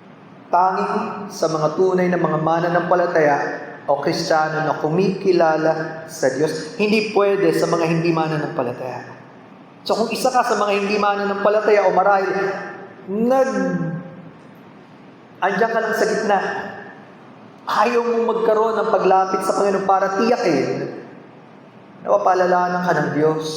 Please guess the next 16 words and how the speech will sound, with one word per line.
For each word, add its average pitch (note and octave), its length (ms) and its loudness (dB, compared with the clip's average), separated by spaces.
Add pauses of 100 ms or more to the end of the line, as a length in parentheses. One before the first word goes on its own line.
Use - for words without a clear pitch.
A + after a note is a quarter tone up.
(1160)
Kailangan A#3 720 0
mo A3 80 2
ng A3+ 160 0
tagapagligtas G#3 960 2
ng G3+ 160 -2
Panginoong G#3+ 480 2
Jesucristo. G#3 400 0 (320)
Kung D#4 160 0
hindi, D#4+ 240 2
lahat B3+ 400 2
ng D4+ 120 0 (120)
pinagsisikapan C4 880 2
mawa-, A3 400 2
mawawala G#3 480 2
ng G3+ 160 -2
saysay. F3+ 640 0